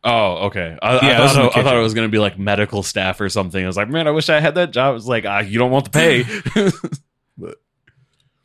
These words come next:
Speaker 2: I will tell anybody in any profession to kick rocks if they say some stuff like that to me,
Speaker 1: Mm.
Speaker 2: 'cause it's like, you know, when you look at the metrics of it, your job isn't just completely, fully working the entire time. And I know that
Speaker 1: Mm.
Speaker 2: for a fact, regardless of how much credit to doctors,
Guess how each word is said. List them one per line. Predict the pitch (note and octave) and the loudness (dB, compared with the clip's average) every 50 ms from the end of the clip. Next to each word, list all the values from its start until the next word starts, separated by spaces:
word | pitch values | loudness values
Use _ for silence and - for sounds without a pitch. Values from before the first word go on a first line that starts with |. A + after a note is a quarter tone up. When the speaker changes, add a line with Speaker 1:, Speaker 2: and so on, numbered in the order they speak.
| _ - - _ _ _ _ _ _ _ _ _ - | _ -20 -20 _ _ _ _ _ _ _ _ _ -4
Speaker 2:
I | C#3+ F3 F#3+ | 0 0 2
will | F3 D#3+ | 2 0
tell | - D#3 C3 - | 0 -2 -2 0
anybody | - D3 D3 D3+ C#3+ C3 C3 B2 A#2 A2 | 0 0 2 2 2 2 2 2 2 2
in | A#2 | 0
any | - C3 C3+ C3 A2+ | 0 0 0 0 0
profession | B2 A#2 C3 A#2+ A2 A2+ | 0 -2 -2 -2 -2 -4
to | G#2+ - | -8 -8
kick | - - A#2 - | -8 -8 -8 -6
rocks | A2 A2+ A#2+ A#2+ B2 - - - | -2 0 0 0 0 -2 -4 -8
if | G2+ | -6
they | G#2+ G2 | -6 -6
say | - - G#2 F#2 | -4 -6 -6 -6
some | - G#2+ G2 | -8 -8 -8
stuff | - - G#2+ G2 | -6 -6 -8 -8
like | G#2 G#2 G#2 | -8 -8 -8
that | A2 G2+ G2+ | -8 -8 -8
to | - G#2+ | -6 -4
me, | A2 A2+ A2 | -4 -4 -2
Speaker 1:
Mm. | F2+ | -4
Speaker 2:
'cause | F2 F2 F2+ G#2 | -4 -6 -6 -6
it's | G2+ - - | -6 -6 -4
like, | A2+ A2 A2 - - | -4 -4 -6 -4 -4
you | A#2+ A#2 | -4 -2
know, | A#2 A2+ A2 A2 - - - - - - | -2 -2 -2 -2 -4 -8 -14 -20 -6 -2
when | B2 C3+ | 2 2
you | F3+ A#3 | 2 4
look | B3 B3+ - F#3+ | 2 2 0 0
at | C#3+ B2 | -2 0
the | B2 | 0
metrics | B2 D#3+ F#3 F3+ - - - | 0 0 0 0 -2 -2 0
of | C#3 A#2+ A2 | 0 0 0
it, | A2+ | 0
your | G#2 G#2 G#2+ C#3+ E3 | -2 0 2 2 2
job | C3 A#2+ C#3+ D3 C3+ A#2+ A#2+ | 4 2 2 2 2 2 2
isn't | A#2 G#2+ A#2 A2 F#2+ | 2 2 2 0 2
just | A2+ A#2 - - - | 0 0 0 0 -2
completely, | - A#2+ A2 - - B2+ A2 - G#2+ G2+ | 0 0 2 2 0 0 -2 -2 -4 -4
fully | - - - D3+ A#2+ A2 G#2 G2 | -4 -2 -2 0 0 0 0 -2
working | G2+ G#2+ A#2 A#2 A2+ - A2+ F#2 F2+ F#2 | 0 2 2 2 2 0 -4 -4 -4 -6
the | F2+ F#2 | -8 -8
entire | G2 F#2 - A2+ G#2 F#2+ G2+ G2+ | -6 -4 -2 0 0 0 -2 -4
time. | - - G#2 G2+ G2+ G#2 G#2 G2+ | -4 -4 -6 -6 -4 -6 -4 -2
And | A2 | 0
I | B2 C#3+ | 0 2
know | C3 C3 B2 | 2 2 2
that | B2+ C3 A2+ | 2 2 0
Speaker 1:
Mm. | F#2+ | 2
Speaker 2:
for | C3 A#2 A#2 | 2 2 2
a | A2+ | 2
fact, | A2 - - - - - - - - - - - - - - - - _ | 0 -4 -6 -6 -6 -4 -4 -8 -10 -12 -12 -12 -12 -16 -20 -20 -8 _
regardless | B2 B2 A#2 C#3 C3+ C#3+ D3+ C#3+ E3 | -4 0 0 2 2 2 2 0 0
of | D#3 C#3 | 0 0
how | D#3+ D3+ - - - - - - - - - _ _ | 0 -2 -2 -6 -14 -20 -20 -20 -20 -20 -20 _ _
much | - C#3 D#3 E3 F#3 G3 - | 0 2 4 4 4 2 2
credit | - A3+ A3 A3+ - | 0 0 2 2 0
to | A3+ | 0
doctors, | F3+ G#3+ A3 B3 A#3+ - C4 C#4+ D#4 D4+ C#4+ - - | 0 2 2 2 0 -2 -6 -6 -6 -6 -6 -8 -10